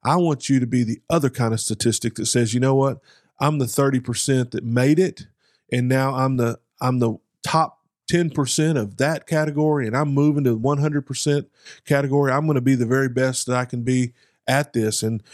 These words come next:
when we do those things, when we're, when we're open to those changes, it puts us into position to succeed. And when we close our mind, it pretty much relegates us to the place where we cannot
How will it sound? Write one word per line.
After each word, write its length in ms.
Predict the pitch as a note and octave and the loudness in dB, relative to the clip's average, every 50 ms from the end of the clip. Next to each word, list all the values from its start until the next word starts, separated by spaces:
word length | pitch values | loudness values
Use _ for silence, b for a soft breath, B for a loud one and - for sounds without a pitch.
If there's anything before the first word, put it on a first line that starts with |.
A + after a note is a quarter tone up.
| B B | B B
when 220 | - F3 F#3+ G3 F#3 | 2 4 4 4 2
we 140 | F3 D#3 | 0 0
do 260 | C#3 A#2+ C#3+ E3 F3 D#3 | 2 2 2 2 4 4
those 320 | D#3 D3+ D#3 D3 - - | 2 2 2 0 -2 -4
things, 260 | D3+ D3+ D3 D3 C3 | -2 -2 -2 -2 0
when 100 | C3+ C3 | 0 0
we're, 220 | C3 B2 A#2+ B2 - | 2 2 0 0 -2
when 180 | - A#2 A#2+ A#2 | -4 -4 -4 -6
we're 120 | B2 - - | -6 -4 0
open 260 | C3+ D#3+ D#3 - D3+ | 0 0 0 0 -2
to 80 | C#3+ C3+ | -2 0
those 220 | B2+ B2+ B2 A#2+ | 0 0 0 -2
changes, 580 | - - C#3+ C#3 C3+ C3+ A#2 A#2+ A2+ G#2 - - _ _ _ _ _ _ _ _ _ _ - | -2 -2 -2 0 0 0 -2 -2 -4 -4 -8 -14 _ _ _ _ _ _ _ _ _ _ 0
it 180 | D3 C#3+ - _ _ _ _ | 0 0 -2 _ _ _ _
puts 280 | - G3 G3 G3 - F3 | 2 2 2 2 0 -4
us 160 | E3 - - | -4 -2 -2
into 180 | D#3+ D#3+ D3+ | 0 0 -2
position 720 | C#3+ - C#3+ B2+ A2+ B2 B2+ A2+ - - A2+ A2+ A2+ A2 G#2+ _ _ _ _ _ _ _ _ _ _ _ _ _ | -2 -2 -4 -2 0 0 0 0 0 -4 -4 -6 -6 -10 -14 _ _ _ _ _ _ _ _ _ _ _ _ _
to 100 | - B2 | -4 -2
succeed. 760 | A2+ - - F#2+ - - - - A2 G#2 - - A#2+ - - _ _ _ _ _ _ _ _ _ _ _ | -2 -2 -4 -4 -4 -4 -4 -2 -4 -6 -6 -10 -16 -20 -20 _ _ _ _ _ _ _ _ _ _ _
And 120 | - B2+ | 0 2
when 120 | C3 C3+ C3 | 2 4 2
we 80 | B2+ | 2
close 400 | - - - - G#3 G3 F#3 B2+ | 0 -2 0 0 2 2 2 2
our 100 | C3+ B2 | 0 -2
mind, 500 | A2+ G#2+ G#2+ G#2+ G#2 G2 G#2 G#2 G#2 - _ _ _ _ _ _ | -2 -2 -4 -4 -6 -6 -8 -10 -12 -14 _ _ _ _ _ _
it 260 | C3+ C#3 - - _ | -2 -2 -2 -6 _
pretty 320 | - - - F#3 F#3 F#3+ F3+ | -4 0 2 2 2 2 2
much 300 | D#3 C#3+ C3 - - A#2 | 0 0 -2 -2 -4 -2
relegates 680 | A#2+ C3 C3+ C3+ C3 B2+ A2 A#2+ A#2 A#2 A2+ - - | 0 2 2 2 0 -2 -2 -2 -2 -2 -2 -4 -4
us 240 | A2 G#2+ A2 - - | -4 -4 -4 -4 -4
to 140 | - A2 | -4 -4
the 100 | G#2+ A2+ | -6 -6
place 480 | - - A2+ G#2+ G#2+ G#2 A2 - - - b b b b b b b b | -6 -4 -4 -4 -4 -4 -6 -8 -10 -12 b b b b b b b b
where 160 | A#2+ A#2 A2+ | 2 2 2
we 280 | G#2+ G#2 A2+ B2 C3 B2+ | 2 2 4 4 4 4
cannot 760 | C3 - - - - C#3+ D3 D3+ C#3+ C3+ C3 B2 A2 - - | 0 -6 -12 -4 0 0 2 2 2 0 0 -2 -6 -10 -16